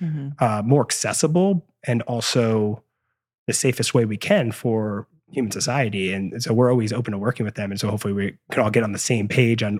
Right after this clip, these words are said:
Speaker 2: what we're actually offering. And we've talked a lot about the different types of stem cells. So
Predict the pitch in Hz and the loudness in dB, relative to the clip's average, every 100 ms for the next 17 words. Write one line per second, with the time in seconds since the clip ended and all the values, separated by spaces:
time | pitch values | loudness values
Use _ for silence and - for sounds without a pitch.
0 | - 131 135 110 - 107 120 117 - 107 | 0 0 2 0 0 -2 -2 -2 -2 -2
1 | 104 101 101 _ - - _ 123 117 113 | -2 -4 -6 _ -20 -20 _ -2 0 2
2 | 110 110 107 107 - - 113 - 98 - | 2 2 0 -2 -6 -8 -6 -6 -8 -4
3 | - 185 - 110 - 98 98 107 101 98 | 2 2 2 -2 -2 -4 -4 -4 -6 -4
4 | - 101 | -4 -4